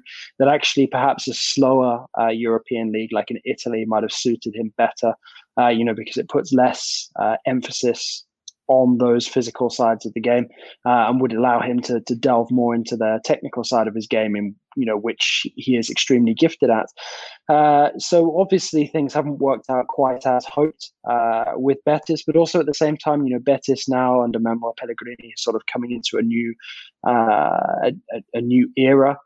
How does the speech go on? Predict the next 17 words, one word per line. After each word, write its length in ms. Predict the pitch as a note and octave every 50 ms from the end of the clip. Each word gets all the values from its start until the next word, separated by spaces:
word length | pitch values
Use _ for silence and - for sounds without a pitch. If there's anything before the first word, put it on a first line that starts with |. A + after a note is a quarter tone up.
| _ -
Uh, 200 | - G#2+ G#2+ A2
you 140 | A2 G#2+ G#2+ G#2+
know, 100 | A2 G#2
they're, 240 | A2 G#2+ G#2+ G#2+ G#2+ -
they're 100 | A2+ G#2+
looking 260 | A#2 - - - A#2
to 80 | -
get 140 | - A#2+ -
themselves 400 | - - - - G#2+ G#2+ A2 - - -
back 220 | A#2 A#2 A#2 - - -
into, 260 | A#2 A2+ - - - -
on, 140 | A2+ A#2+ A#2 - _ _ _ -
to 120 | - - A#2+
the, 400 | A2+ G#2+ G#2+ G#2+ G#2+ G#2 G#2 G#2
towards 320 | - - B2 A2+ A2+ G#2+ -
the 100 | - A2
top 260 | - - - B2 -